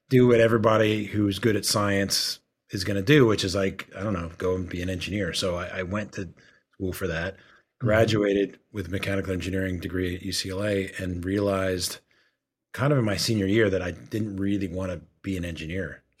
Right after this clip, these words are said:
Speaker 1: I just kinda felt like I was already kind of felt like I was a bit dying inside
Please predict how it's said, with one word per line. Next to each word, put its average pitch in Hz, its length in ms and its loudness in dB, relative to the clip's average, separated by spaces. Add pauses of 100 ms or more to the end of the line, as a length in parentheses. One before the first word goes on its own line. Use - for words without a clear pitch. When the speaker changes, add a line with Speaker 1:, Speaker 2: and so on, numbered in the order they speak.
(120)
Speaker 1:
I 87 40 -10
just 101 220 -4
kinda 95 220 -6
felt 95 420 -2 (400)
like 110 120 -4
I 110 80 2
was 110 140 4
already 117 260 10
kind 113 160 4
of 101 60 2
felt 107 100 4
like 101 100 4
I 95 60 4
was 95 120 2
a 90 40 -10
bit - 280 -8
dying 98 380 -2
inside 92 600 -2